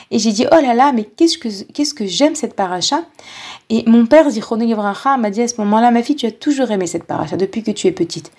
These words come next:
Mais en vérité, qui c'est qui n'aime pas cette paracha ? Qui c'est qui n'aime pas ces parachiotes dans lesquelles,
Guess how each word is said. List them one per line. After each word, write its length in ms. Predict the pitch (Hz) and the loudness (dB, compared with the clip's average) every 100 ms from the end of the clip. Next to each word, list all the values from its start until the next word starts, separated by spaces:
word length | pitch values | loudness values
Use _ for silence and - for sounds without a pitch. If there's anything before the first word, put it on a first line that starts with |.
| - - 254 | -20 -4 2
Mais 80 | |
en 40 | 262 | 6
vérité, 380 | 285 294 320 302 | 6 6 2 2
qui 100 | 302 | 2
c'est 140 | 320 | 0
qui 140 | 311 | 0
n'aime 200 | 277 269 | 0 0
pas 120 | 254 277 | -2 -2
cette 200 | 240 - | -4 -4
paracha ? 460 | 214 208 - 208 | -2 -2 -2 -2
Qui 140 | 202 302 | 0 2
c'est 140 | 349 | 2
qui 100 | 339 | 2
n'aime 220 | 262 233 | 2 2
pas 140 | 240 247 | 2 0
ces 140 | 240 | -2
parachiotes 480 | 202 202 196 233 214 | -4 -4 -4 -4 -2
dans 100 | 202 | -2
lesquelles, 360 | 196 - 262 | -2 0 -2